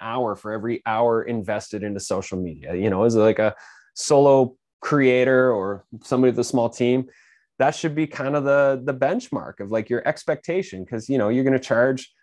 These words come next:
hundred, several hundred dollars for whatever it is that you do per hour. You should be expecting a return on your time, you know, valuing your time on social media. So do the math. If the numbers don't make sense,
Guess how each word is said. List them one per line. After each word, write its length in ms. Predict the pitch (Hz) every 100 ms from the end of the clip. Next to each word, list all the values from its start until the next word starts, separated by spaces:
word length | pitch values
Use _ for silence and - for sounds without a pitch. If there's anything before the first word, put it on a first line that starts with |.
| _
hundred, 480 | - 139 151 147 131
several 300 | 135 139 143
hundred 240 | 143 139
dollars 400 | 131 127 139 135
for 380 | - 131 123 120
whatever 420 | 120 120 127 135 127
it 60 |
is 180 | 131 127
that 160 | 110 117
you 60 |
do 480 | 98 151 165 139 147 _ _ _
per 200 | 139 101
hour. 500 | 143 175 123 127 - _ _ _ _ _
You 140 | 135 160
should 200 | 175 156
be 120 | 160
expecting 560 | 151 - 160 170 160 147
a 20 |
return 420 | 135 - 151 170
on 140 | 147
your 80 | 139
time, 480 | 135 170 190 135 107
you 140 | 110
know, 100 | 123
valuing 480 | 127 123 151 165 147
your 120 | 131
time 480 | 127 147 156 131 127 127
on 180 | 131
social 380 | 131 143 135 117
media. 380 | 107 143 135 85 92 _ _ _ _ _ _ - -
So 480 | - 131 127 - _ - _ _ _ _ _ _ _ _ _ _
do 200 | 190 254
the 100 | 247
math. 500 | 202 180 139 - - - _ -
If 120 | 156
the 100 | 170
numbers 440 | 170 208 226 208 139
don't 240 | 170 156
make 220 | 160 147
sense, 520 | - 147 110 - -